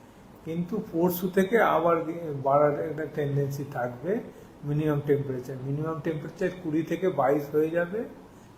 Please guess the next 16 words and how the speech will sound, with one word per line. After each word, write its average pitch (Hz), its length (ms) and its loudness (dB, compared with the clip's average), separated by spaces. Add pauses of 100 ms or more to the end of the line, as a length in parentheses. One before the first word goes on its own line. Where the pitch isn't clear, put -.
নেক্সট 143 360 0
উইকে, 165 420 2 (380)
আর 123 300 0 (720)
ম্যাক্সিমাম 160 600 2
টেম্পারেচার 143 460 2 (120)
কলকাতা 147 440 2
যদি 131 220 -2
বলি, 131 460 -6 (640)
ঊনত্রিশ 147 480 -2
থেকে 160 240 6
বত্রিশ 147 580 4
ডিগ্রির 147 320 0
কাছাকাছি 139 580 -4
কিন্তু 139 420 -2
এই 151 220 2
রেঞ্জে, 143 580 4